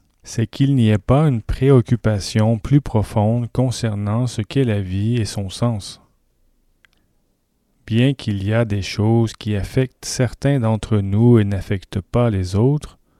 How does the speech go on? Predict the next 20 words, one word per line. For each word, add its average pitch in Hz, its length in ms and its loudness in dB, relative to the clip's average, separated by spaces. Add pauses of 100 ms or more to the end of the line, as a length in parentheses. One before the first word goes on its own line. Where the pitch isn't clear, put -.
(300)
par 101 180 -2
exemple 98 560 -4
les 95 60 -6
problèmes 98 640 -6
politiques, - 720 -6 (540)
les 101 100 -4
problèmes 98 560 -2
économiques, 95 720 -6 (580)
les 104 140 -2
problèmes 113 720 4
de 104 80 2
rôle 113 400 6
masculin 117 800 0 (120)
ou 151 200 4
féminin, 98 640 -4 (680)
les 92 80 -6
problèmes 110 540 0
nationaux, 110 720 -2 (240)
et 127 160 0
cetera. 87 520 -6